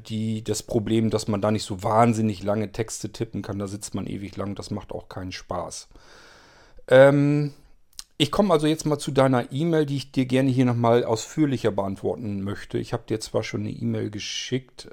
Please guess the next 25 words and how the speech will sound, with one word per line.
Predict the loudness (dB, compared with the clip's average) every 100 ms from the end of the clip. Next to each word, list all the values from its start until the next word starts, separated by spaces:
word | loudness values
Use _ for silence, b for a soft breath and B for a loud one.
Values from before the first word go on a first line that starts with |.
| -6
ähm, | -4 -4 -2 -2 -4 -4
aber | -2 -2
hier | -4 -4 -4
in | -4 -4
der | -6
Sendung, | -6 -6 -4 -4 -4 -6 b b b b b -10
äh, | -10 -8
wie | -8
gesagt, | -2 -4 -4
kann | -6 -6
ich | -6 -6
einfach | -4 -4
drauf | -4 -4 -2
losplappern | -6 -8 -8 -6 -4 -4 -4
und | -6 -8
dann | -8
ist | -8 -10
das | -10
nicht | -12
so | -12
schlimm, | -10 -8 -8
wie | -6
lang | -6 -6
das | -8 -12 -12
dauert. | -12 -14 -16